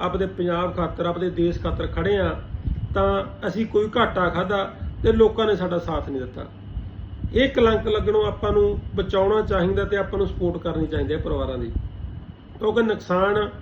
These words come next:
ਹਮੇਸ਼ਾ ਲਈ ਆਪਣੇ ਲੋਕਾਂ ਦਾ ਹੀ ਆ। ਕੋਈ ਵੀ ਕੋਈ ਸੇਵਾ ਕਰਨੋਂ, ਕੋਈ ਬੇਅਦਬੀ ਕਰਦਾ, ਉਹਨੂੰ ਸੋਧਣੋਂ ਕਿਉਂ ਹਰੇਕ ਡਰਦਾ ਵੀ ਮੇਰੀ ਕਿਸੇ ਨੇ ਪਿੱਛੇ ਪੈਰਵਾਹੀ ਨਹੀਂ ਕਰਨੀ, ਮੇਰੇ ਪਰਿਵਾਰ ਨੂੰ ਨਹੀਂ ਸਾਂਭਣਾ।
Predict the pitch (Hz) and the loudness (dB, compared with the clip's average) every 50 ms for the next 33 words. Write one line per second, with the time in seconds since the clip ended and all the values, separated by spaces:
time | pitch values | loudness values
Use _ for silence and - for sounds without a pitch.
0 | - - - - - - - 175 190 226 233 226 233 233 226 220 220 220 208 - | -14 -14 -16 -16 -14 -6 -2 4 6 6 6 6 4 2 4 4 2 2 2 0
1 | 202 190 185 196 202 190 180 175 170 - - 175 175 175 170 165 165 165 165 165 | -2 -2 0 0 0 2 0 0 -2 -2 -2 0 2 2 2 2 2 0 0 -2
2 | 165 - - - - - - - - - - - - - - - 220 247 269 262 | -4 -6 -8 -8 -8 -10 -10 -12 -12 -12 -10 -10 -10 -4 4 6 6 6 6 4
3 | 254 254 - 240 240 208 - - 196 202 208 220 220 214 208 214 208 202 208 214 | 2 0 0 0 -2 -2 0 2 4 4 6 6 4 2 2 0 0 0 2 2
4 | 214 208 202 202 - - - - - - - - - - 208 208 214 180 190 202 | 2 2 0 -2 -4 -10 -12 -14 -14 -14 -16 -16 -2 2 4 4 4 6 8 8
5 | 202 208 208 214 220 226 214 214 214 202 202 196 208 208 202 196 190 - - - | 8 8 6 4 2 2 0 2 2 2 2 2 2 0 0 0 -2 -4 -8 -10
6 | - - - - 220 247 170 - - - 202 202 190 240 247 247 226 - - 220 | -12 -10 -4 -2 0 0 2 0 0 0 0 0 0 0 0 0 0 0 2 4
7 | 226 233 220 220 226 214 208 202 214 208 202 208 208 202 196 - - - - - | 4 6 6 6 6 6 4 2 0 0 0 0 0 -2 -2 -6 -10 -12 -12 -10
8 | - - 208 214 208 208 202 196 214 202 - 196 185 190 196 190 165 180 175 - | -6 -6 -4 0 4 6 6 6 4 0 -2 -2 -2 -2 -2 -2 -2 -4 -4 -4
9 | 185 170 - 180 170 165 170 160 170 165 170 170 170 - 160 147 143 160 170 170 | -4 -4 -2 0 0 0 0 0 0 0 0 0 -2 -2 -2 -2 -2 -2 -2 -2
10 | 175 - - - - - - 180 202 214 214 214 - 190 185 180 175 170 170 170 | -2 -4 -8 -10 -8 -4 0 2 4 4 4 4 2 0 0 2 2 2 2 2
11 | 170 165 165 151 - 160 151 165 175 180 180 175 175 | 2 0 0 -2 -2 -4 -4 -4 -2 -2 -2 -2 -4